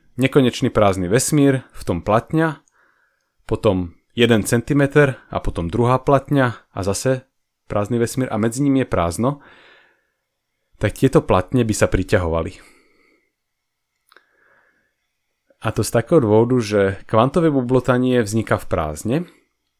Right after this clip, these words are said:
ale medzi týmito platňami nemôžu vznikať všetky fluktuácie, ktoré môžu vznikať vonku. Že niektoré sa tam nezmestia.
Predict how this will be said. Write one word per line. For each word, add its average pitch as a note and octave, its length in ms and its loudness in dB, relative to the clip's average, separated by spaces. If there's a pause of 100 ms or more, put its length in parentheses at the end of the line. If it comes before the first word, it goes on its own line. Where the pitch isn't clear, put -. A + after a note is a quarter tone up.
(1300)
ale G#2+ 540 0 (880)
medzi A#2 400 0
týmito A#2 420 0
platňami G#2+ 800 -4 (340)
nemôžu C#3 600 4
vznikať A#2+ 420 0
všetky - 380 0
fluktuácie, A2+ 580 2
ktoré A2 240 -2
môžu G#2 300 -2
vznikať G2 320 -4
vonku. F2 400 -6
Že G2 160 -2
niektoré B2+ 400 2
sa - 80 -4
tam A2+ 180 0
nezmestia. G2 720 -4